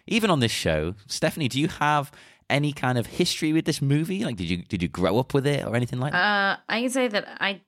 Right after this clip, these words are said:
Speaker 2: I watched, uh, Di-, Die Hard with a Vengeance first.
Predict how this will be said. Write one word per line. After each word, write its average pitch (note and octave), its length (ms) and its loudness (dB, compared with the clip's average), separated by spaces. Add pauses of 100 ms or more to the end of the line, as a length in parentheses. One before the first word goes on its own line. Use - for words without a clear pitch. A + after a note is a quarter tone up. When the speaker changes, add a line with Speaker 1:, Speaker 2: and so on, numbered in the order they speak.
(140)
Speaker 2:
I F#3 100 0
watched, G#3 480 -2 (500)
uh, F3 320 0 (100)
Di-, F#3 260 -2 (520)
Die G#3 200 2
Hard A#3 160 0
with G#3 140 -2
a F3 60 -2
Vengeance E3 480 -2
first. - 420 -8